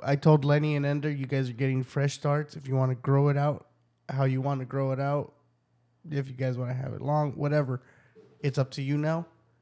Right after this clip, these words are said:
'Cause in my eyes, they've already had long hair.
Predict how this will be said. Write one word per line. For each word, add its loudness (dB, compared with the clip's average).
'Cause 2
in 0
my 2
eyes, -6
they've 0
already 0
had 0
long 0
hair. -2